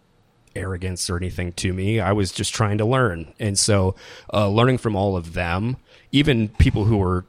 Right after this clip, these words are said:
uh, at the same level as me, um, just seeing how they were able to do things, and, and, s-, and it was, it was very rewarding, and I still take that to this day and use that. And,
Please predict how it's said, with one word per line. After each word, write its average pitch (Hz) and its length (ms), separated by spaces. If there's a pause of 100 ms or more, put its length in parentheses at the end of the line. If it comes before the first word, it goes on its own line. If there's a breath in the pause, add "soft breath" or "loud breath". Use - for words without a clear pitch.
(140)
uh, 113 200
at 113 160
the 110 60
same 98 300
level 90 280
as 117 120
me, 135 320 (340 soft breath)
um, 98 200
just 104 200
seeing 117 220
how 101 180
they 101 140
were 95 100
able 90 180
to 85 80
do 82 200
things, 85 440
and, 78 260 (120)
and, 98 100
s-, - 300
and 90 320
it 120 120
was, 92 360 (240)
it 131 60
was 107 160
very 98 280
rewarding, 95 380
and 98 100
I 95 120
still 120 320
take - 260
that 87 240
to - 120
this 82 180
day 85 240
and 78 100
use 82 200
that. 76 260
And, 85 260